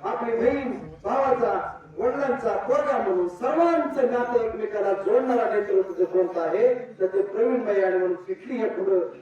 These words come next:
चिन्ह दाबून तुम्ही आपण त्यांना भरघोस मताने विजय, विजय करावं.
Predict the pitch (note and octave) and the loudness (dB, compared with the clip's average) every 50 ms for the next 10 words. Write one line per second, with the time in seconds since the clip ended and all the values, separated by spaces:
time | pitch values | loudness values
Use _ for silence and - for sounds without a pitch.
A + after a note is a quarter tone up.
0 | - - - - A#3+ B3 A#3 G#3+ G3 F3+ E3+ F3+ F3+ F#3+ A#3+ B3 A#3+ - - G3 | -20 -18 -12 -8 -6 -6 -2 -2 -2 0 0 0 0 2 4 4 4 2 2 0
1 | F#3+ F#3+ F3+ - - - - F#3 F3+ F3+ F3 E3 - D#3+ D3 C#3 F3+ G#3+ G#3+ - | 0 -2 -2 -2 -2 -4 -2 -2 -2 -2 -2 -2 -4 -6 -4 -2 -2 -2 -2 -2
2 | F3+ F#3 F3 - F#3 E3+ E3+ D#3+ D#3+ E3+ G3+ G3+ F3+ E3 D#3+ E3+ G3 G#3 A3+ A3+ | -4 -6 -4 -2 -2 0 0 0 0 0 0 0 -2 -4 -4 -2 -2 -2 0 0
3 | A3+ A3+ A3 A3+ A3+ | 0 0 2 2 4